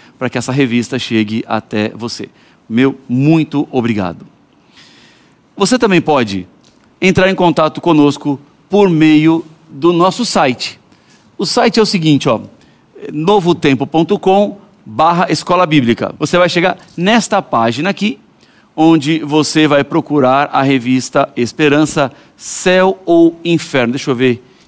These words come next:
em que página tá. Você vê que tem várias páginas aqui, ó. Já achei, tá na página um. Aí você escolhe e você tem duas opções, baixar em P D F ou receber pelo correio. Então você decide o que é melhor pra você, o que vai te atender,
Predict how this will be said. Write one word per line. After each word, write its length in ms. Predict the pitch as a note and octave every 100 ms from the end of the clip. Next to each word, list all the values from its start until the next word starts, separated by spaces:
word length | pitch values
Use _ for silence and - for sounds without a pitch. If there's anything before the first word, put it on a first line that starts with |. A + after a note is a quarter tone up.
| _
em 60 | -
que 120 | C#3+
página 420 | - D3 C3 C#3+
tá. 120 | B2
Você 180 | A2+ D#3+
vê 80 | E3+
que 80 | D3+
tem 140 | E3+
várias 560 | D3 F#3+ G#3 G3+ F#3 -
páginas 520 | D#3+ D#3+ D#3 C#3+ D3
aqui, 200 | D3+ B2+
ó. 80 | G#2
Já 100 | D3
achei, 240 | - G2+
tá 140 | - C#3+
na 60 |
página 380 | D3 F#3+ F#3+ A3
um. 200 | G#3 D3 G#2 - - - -
Aí 140 | D3
você 380 | D3+ C#3+ C#3+ B2+ - _ -
escolhe 680 | F3 - - D3 D#3 G3 F3 - _
e 60 | D3
você 240 | D#3+ E3
tem 180 | E3+ D#3+
duas 240 | D#3 D#3
opções, 600 | E3+ E3 F3+ F#3+ F#3+ - _ _ _ -
baixar 600 | C#3 D3 D3 D#3 C#3 C#3+
em 100 | D3+
P 140 | F3
D 80 | F3
F 400 | F3 E3 E3+ D3+ - _ _
ou 340 | E3 E3 E3+
receber 600 | D3 D3 - C#3+ C3+ C#3+
pelo 260 | - C#3+ C#3
correio. 260 | E3 C3 G2
Então 200 | - C3
você 120 | D3+
decide 380 | D#3+ - E3 C3+
o 20 |
que 100 | D3+
é 40 |
melhor 340 | C#3+ C3+ D3+ E3+
pra 100 | F#3+
você, 360 | G3+ G3 G3+ - -
o 40 |
que 140 | - B2
vai 140 | D3
te 100 | C#3+
atender, 760 | D3 E3+ D#3+ E3 G3+ - -